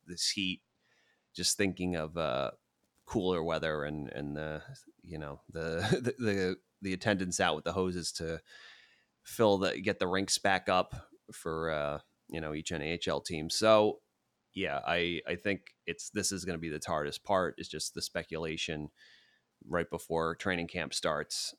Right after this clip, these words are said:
um, you know, in September. But, uh, we're getting closer. We're getting there. It's moving, but it's just, uh,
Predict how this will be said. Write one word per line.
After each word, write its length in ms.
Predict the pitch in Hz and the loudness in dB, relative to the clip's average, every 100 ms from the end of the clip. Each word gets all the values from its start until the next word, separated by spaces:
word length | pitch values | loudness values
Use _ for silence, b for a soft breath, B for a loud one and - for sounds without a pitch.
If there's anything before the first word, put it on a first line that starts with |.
| - | -10
um, 460 | 76 73 71 67 - _ _ - | -8 -8 -8 -10 -14 _ _ -10
you 100 | 76 | -8
know, 240 | 67 62 | -6 -6
in 380 | 69 76 71 78 - | -6 -4 -6 -8 -6
September. 760 | - - - 113 113 110 101 - - | -6 -4 2 6 8 8 6 0 -16
But, 400 | 85 82 82 - | -2 0 0 -4
uh, 60 | - - | -10 -2
we're 120 | 113 | 2
getting 220 | 170 175 | 4 4
closer. 480 | - 196 185 87 76 | 4 4 4 0 0
We're 100 | 113 | 4
getting 280 | 143 - 73 | 6 4 2
there. 200 | 65 78 | -4 -2
It's 160 | - | 0
moving, 440 | 113 113 92 64 73 | 2 2 2 -2 -4
but 160 | 82 78 | -4 -4
it's 180 | - | -4
just, 360 | - 80 - - | -4 -4 -4 -4
uh, 220 | 78 76 | -2 -4